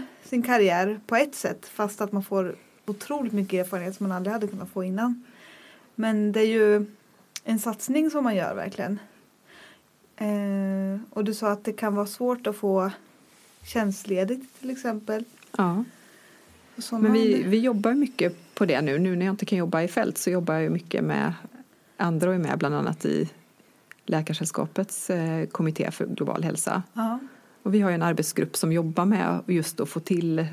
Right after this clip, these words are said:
Speaker 2: lagstadgad rätt till tjänstledighet
Speaker 1: Mm.
Speaker 2: på samma sätt som man får för att åka på militära uppdrag till
Speaker 1: Ja, just
Speaker 2: exempel.
Speaker 1: det.
Speaker 2: Ja.
Speaker 1: För så är det inte idag, eller?
Speaker 2: Nej, det är helt bisarrt att man,
Speaker 1: Ja.
Speaker 2: man får,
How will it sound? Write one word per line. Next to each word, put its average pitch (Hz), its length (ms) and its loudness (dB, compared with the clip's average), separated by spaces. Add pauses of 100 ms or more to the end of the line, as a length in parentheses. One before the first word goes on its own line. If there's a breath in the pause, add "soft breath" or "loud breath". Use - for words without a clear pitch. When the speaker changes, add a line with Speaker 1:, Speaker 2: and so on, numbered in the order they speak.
Speaker 2:
lagstadgad 175 960 0 (100)
rätt - 360 -8
till 170 100 -2
tjänstledighet - 720 -2
Speaker 1:
Mm. 233 380 0 (100)
Speaker 2:
på - 80 -2
samma 143 260 0
sätt - 220 -4
som 165 140 0
man 147 100 2
får - 220 0
för - 120 -4
att - 60 0
åka - 340 -2 (560)
på - 120 -2
militära 160 480 0
uppdrag - 380 -4
till 214 100 -4
Speaker 1:
Ja, 202 60 -4
just - 120 -2
Speaker 2:
exempel. - 220 -2
Speaker 1:
det. - 220 -2
Speaker 2:
Ja. 165 120 0
Speaker 1:
För 208 80 2
så 202 140 2
är 247 120 4
det 233 60 6
inte 220 180 -2
idag, 240 300 0
eller? 208 180 -4
Speaker 2:
Nej, 220 480 2
det 202 100 4
är 208 40 6
helt 202 200 2
bisarrt 190 440 0
att 180 80 -2
man, 175 140 2
Speaker 1:
Ja. 170 80 2
Speaker 2:
man 214 180 2
får, 175 360 0